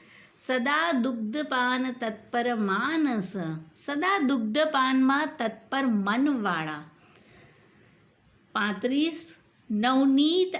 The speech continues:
આલિપ્ત મુખ, નવનીતથી ચારો ઓરથી લિપ્ત મુખવાળા. છત્રીસ, પયો બિંદુ યુતાધર,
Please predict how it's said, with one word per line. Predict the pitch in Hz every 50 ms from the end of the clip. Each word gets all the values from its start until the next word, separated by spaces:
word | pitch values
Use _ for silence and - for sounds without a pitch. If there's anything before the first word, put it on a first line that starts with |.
| - -
આલિપ્ત | 202 - 233 226 226 226 262 285 277 - - - -
મુખ, | 294 254 233 220 214 214 214 - - - 330 339 302 202 151 147 - - - _ _ _ _ _ _ _ _ -
નવનીતથી | 202 208 233 247 254 277 277 277 302 339 359 359 - 349 320 - 330 330 339 359 370 370 -
ચારો | - - 269 214 220 233 262 285 311 330 349 359 320 - -
ઓરથી | - 240 247 254 269 277 285 277 285 - 302 302
લિપ્ત | 285 254 208 202 233 254 - - - - - 359 370 339
મુખવાળા. | 269 233 - - - 214 185 170 165 160 156 156 151 147 139 143 151 - - - - -
છત્રીસ, | - - 214 190 - - 208 226 254 285 311 302 - - - - - - - - - - - _ _ _ -
પયો | 247 254 254 262 285 311 330 349 339
બિંદુ | 294 254 254 247 247 247 247 254 247 262 269 294 302
યુતાધર, | 294 247 214 196 185 185 185 208 202 220 262 294 330 320 269 208 196 196 180 170 165 156 156